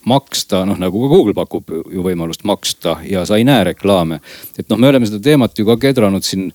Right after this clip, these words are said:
ka just edasi-tagasi natuke selle koha pealt alati, et, et noh, et kas see isikustatud reklaam kuidagi, no et kas need isikuandmed siis kuidagi, et need on kuidagi sellised asjad, mida inimesed ei taha jagada ja siis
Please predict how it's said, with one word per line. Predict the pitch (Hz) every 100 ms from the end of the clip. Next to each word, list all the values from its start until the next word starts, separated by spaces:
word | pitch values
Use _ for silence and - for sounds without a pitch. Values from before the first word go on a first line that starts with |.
| _ _ _ _ 98 90
ka | 135
just | 135 139
edasi-tagasi | 127 92 110 107 90 98
natuke | 110 95 -
selle | 123 98
koha | 113 104 82
pealt | 80 104
alati, | 95 - 87
et, | _ 95
et | 92
noh, | 87
et | -
kas | 92
see | 101
isikustatud | 123 - - - 87 - 78
reklaam | 85 - 104 90 82
kuidagi, | 92 92 - 87 82 - -
no | 127
et | -
kas | 120
need | 131
isikuandmed | 147 127 135 156 110 -
siis | 90 -
kuidagi, | 110 98 - 101 95 87 _ - - _
et | 101 120
need | 120
on | 113
kuidagi | 120 101 110 - -
sellised | 123 110 107
asjad, | 120 98
mida | 92 110
inimesed | 120 87
ei | 87
taha | - 123 98
jagada | 110 147 110 92 90
ja |
siis | 82